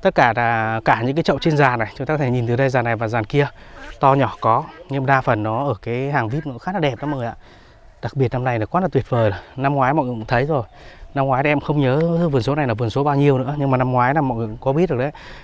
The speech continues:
Là cái năm ngoái là cái hai vườn hàng của vườn này chỉ đặt tầm loại một thôi, nhưng năm nay là đã có thể lên loại vip được một số rồi mọi người ạ.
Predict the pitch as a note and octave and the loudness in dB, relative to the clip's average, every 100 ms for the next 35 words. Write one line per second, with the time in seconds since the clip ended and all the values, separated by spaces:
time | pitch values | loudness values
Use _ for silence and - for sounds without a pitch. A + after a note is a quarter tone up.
0 | - - A#2+ C#3+ D#3+ D#3 C#3 C3 A#2+ D3 | -12 -6 0 4 4 4 4 4 2 2
1 | C3 C3+ C#3 B2 B2+ B2 A2+ G#2+ G#2 G2+ | 2 2 2 0 2 2 0 0 0 0
2 | G#2+ A2+ - A2+ G#2+ A#2 A2 G#2+ A2 A#2+ | -2 -2 0 0 0 0 0 -2 -4 -2
3 | B2 A#2+ A#2+ G#2+ G#2 G#2 A#2+ D3 G#2+ A#2 | -2 0 0 0 -2 -2 0 2 0 0
4 | G2 B2+ E3+ G#2+ G2 A2+ B2+ D3+ G#2+ G#2+ | -2 -2 -2 -4 -4 -2 0 0 -2 -4